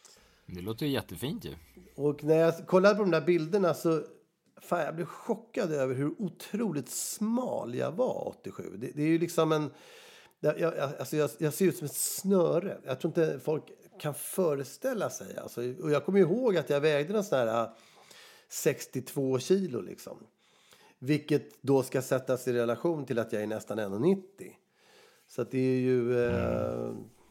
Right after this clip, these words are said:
Speaker 2: jävligt kusligt att se. Jag, jag, jag, liksom, jag känner ju att den här killen mår inte bra. N-, någon borde ha blivit orolig. Så att, ehm,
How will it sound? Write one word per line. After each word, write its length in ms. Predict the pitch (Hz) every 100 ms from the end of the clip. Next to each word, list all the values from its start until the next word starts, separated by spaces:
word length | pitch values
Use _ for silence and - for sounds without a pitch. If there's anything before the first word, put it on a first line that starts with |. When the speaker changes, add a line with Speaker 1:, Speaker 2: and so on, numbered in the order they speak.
| - - -
Speaker 2:
jävligt 420 | 160 165 160 -
kusligt 580 | - 180 135 - 190 165
att 80 |
se. 200 | - 185 135 139
Jag, 340 | 151 147 151 165
jag, 240 | 151 -
jag, 200 | 160 147 151 170
liksom, 360 | 147 - 139
jag 120 | 139
känner 260 | 131 170 151
ju 60 | 139
att 100 | 120
den 80 |
här 100 | 139
killen 340 | 139 143 131 127
mår 340 | 123 123 120
inte 280 | 120 113 123
bra. 280 | 120 139 110
N-, 140 | 117 139
någon 540 | 143 131 131 135 120
borde 280 | 131 117 123
ha 140 | 120
blivit 280 | 113 110 101 -
orolig. 600 | 139 117 127 147 117 95 _ _ _ _ _ _ _ _ _ _ _ _ _
Så 180 | - -
att, 280 | 117 - -
ehm, 420 | 113 107 104 98